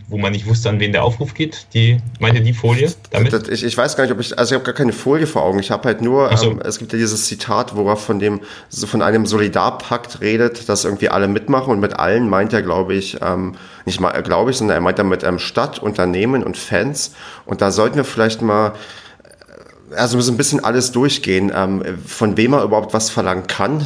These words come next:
Speaker 2: darf, ob das gerechtfertigt ist oder nicht und, ähm, ob die Leute überhaupt was oder die, die, ähm, Einheiten überhaupt was beitragen können, wenn ihr, wenn ihr damit einverstanden seid. Also,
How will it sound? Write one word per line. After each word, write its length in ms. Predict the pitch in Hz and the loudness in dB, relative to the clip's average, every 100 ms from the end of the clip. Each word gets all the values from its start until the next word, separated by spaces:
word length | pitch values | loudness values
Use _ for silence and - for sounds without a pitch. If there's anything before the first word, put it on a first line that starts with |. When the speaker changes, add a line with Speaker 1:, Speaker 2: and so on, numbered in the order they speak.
| - | -2
Speaker 2:
darf, 380 | 90 98 151 - | -2 0 -2 -6
ob 120 | - | -4
das 220 | 98 - | -4 -2
gerechtfertigt 720 | 85 98 - - 139 131 - | 0 0 -2 -4 -4 -4 -4
ist 260 | - 123 - | -4 -2 -2
oder 180 | 95 87 | -2 0
nicht 380 | 107 123 - | 0 -2 -4
und, 420 | - 104 104 104 - | -2 0 0 -4 -2
ähm, 360 | 87 95 98 98 - - | 0 2 2 -2 -8 -8
ob 160 | - 110 | -6 -2
die 80 | 110 | 0
Leute 240 | 104 104 | 0 2
überhaupt 320 | 101 95 - | 2 0 0
was 440 | 101 98 - - - | -2 0 -2 -4 0
oder 100 | 107 | 0
die, 300 | 98 95 90 | 0 -2 -2
die, 280 | 87 90 87 | -2 -2 0
ähm, 200 | 92 87 - | -2 -2 -2
Einheiten 460 | 90 107 113 101 107 | 0 0 0 0 0
überhaupt 320 | 92 92 - | 0 0 -2
was 340 | 87 - - | -2 -2 -4
beitragen 540 | - 101 98 85 82 78 | -2 -2 -2 -6 -8 -8
können, 260 | - 73 76 | -10 -8 -6
wenn 100 | 80 | -6
ihr, 220 | 78 78 - - - - | -6 -8 -14 -20 -12 -2
wenn 120 | 107 | 2
ihr 40 | |
damit 160 | 104 98 | 2 2
einverstanden 480 | 104 101 - 85 82 | 0 -2 -2 -4 -2
seid. 220 | 78 85 | -2 -2
Also, 380 | 80 90 85 | -4 -2 -4